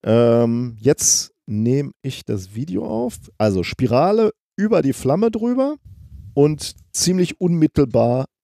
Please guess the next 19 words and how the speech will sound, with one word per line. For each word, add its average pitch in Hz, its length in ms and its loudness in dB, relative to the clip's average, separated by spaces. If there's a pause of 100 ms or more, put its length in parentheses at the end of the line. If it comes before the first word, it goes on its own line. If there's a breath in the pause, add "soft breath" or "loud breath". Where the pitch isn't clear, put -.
(140)
erlöscht 104 560 0 (100)
dann 107 320 0
eben 101 340 -2
auch 92 320 -2 (280)
die 101 80 -6
Flamme. 76 400 -6 (1700)
Und 123 140 2
das 160 160 2
ist, - 340 -2
ähm, 156 800 -2 (760)
der, 151 180 2
der 147 220 2
Grund 196 260 2
eben 214 320 2
genau 160 560 0 (100)
der, 165 400 2
dass - 480 -2 (320)
du 156 420 0
der 139 560 2